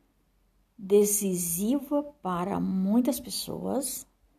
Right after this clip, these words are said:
na hora de escolher onde morar. O país da bota tem um formato estreito, ou seja,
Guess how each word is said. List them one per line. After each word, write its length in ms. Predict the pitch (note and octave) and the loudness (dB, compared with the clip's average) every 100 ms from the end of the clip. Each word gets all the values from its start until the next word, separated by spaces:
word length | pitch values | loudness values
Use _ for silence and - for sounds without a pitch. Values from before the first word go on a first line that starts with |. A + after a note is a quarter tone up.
| _ _ | _ _
na 340 | - G3+ G3+ G3 | -6 -4 -2 -4
hora 240 | G3 G3+ | -2 -2
de 360 | F#3+ - B3+ B3+ | -2 -6 -8 -6
escolher 680 | A#3 A#3+ A#3+ - G3 G3 G#3+ - | -6 -4 -6 -6 -4 -2 -4 -4
onde 480 | G#3 B3 C#4+ - - | -2 0 0 -2 -2
morar. 500 | A3+ G3+ G3 - E3 - | 0 0 -4 -8 -12 -16
O 140 | - A#3+ | -10 -10
país 880 | - A3 G3 G3+ A#3+ D4+ - - - _ _ _ _ _ _ _ _ | -10 -12 -8 -4 0 0 -2 -8 -10 _ _ _ _ _ _ _ _
da 180 | G#3 E3 | -4 -4
bota 580 | F#3+ G3 G3 - G3+ B3 - _ - - - - _ _ _ _ _ _ _ _ _ _ | 0 0 0 -4 -14 -14 -18 _ -20 -20 -20 -20 _ _ _ _ _ _ _ _ _ _
tem 260 | - D4+ D4+ | -4 2 4
um 140 | B3+ | 4
formato 880 | C4 A3 F#3 F3+ F#3 G3+ A3+ - E4+ - _ - | 4 -2 -4 -4 -4 -6 -8 -8 -8 -8 _ -12
estreito, 1040 | F#3+ F#3 - - B3 C4 - - C3 D#3+ - - - | -8 -6 -8 -6 -2 -2 -2 -8 -8 -8 -12 -20 -12
ou 300 | G3+ A3+ B3 | -8 -6 -6
seja, 680 | - F3 D3+ F3 G2 F#2 | -4 -4 -4 -6 -8 -10